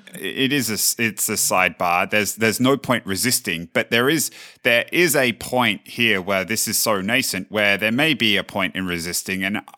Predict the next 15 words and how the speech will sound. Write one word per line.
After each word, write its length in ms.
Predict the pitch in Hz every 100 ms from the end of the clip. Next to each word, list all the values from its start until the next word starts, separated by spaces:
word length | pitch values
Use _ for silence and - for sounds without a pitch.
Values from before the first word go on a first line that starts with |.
| - -
I, 180 | 73 - - -
yeah, 260 | 127 - -
I, 160 | 98 -
I 120 | 101
think 420 | 107 - 113 - - - _ - _ -
moving 680 | 110 113 123 147 160 160
it 180 | 139 -
towards 580 | - 127 113 113 113 -
that 300 | 120 113 -
model 520 | 101 107 110 104 98 -
is 180 | 92
not 220 | 107 120 -
necessarily 800 | 117 - 98 113 110 104 98 92
the 160 | 92
way 540 | 87 98 104 104 101